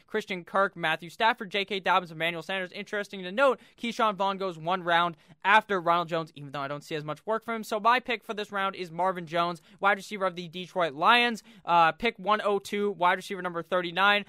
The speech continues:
Another picks that I like here, there's three in a row. I like Jordan Howard's upside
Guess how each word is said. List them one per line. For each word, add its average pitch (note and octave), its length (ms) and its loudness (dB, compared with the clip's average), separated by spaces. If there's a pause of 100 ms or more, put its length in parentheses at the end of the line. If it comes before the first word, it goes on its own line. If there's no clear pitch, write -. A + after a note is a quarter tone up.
(160)
Another G3+ 320 0
picks G#3+ 280 -2
that G3+ 160 0
I G3 80 2
like G3 240 0
here, G#3+ 160 -2
there's D#3+ 160 -8
three G3+ 240 -6
in G3 80 -2
a F#3+ 40 -2
row. F#3 260 4 (160)
I F3 120 2
like F#3 240 2
Jordan F#3+ 260 0
Howard's F3+ 280 2
upside F3+ 540 2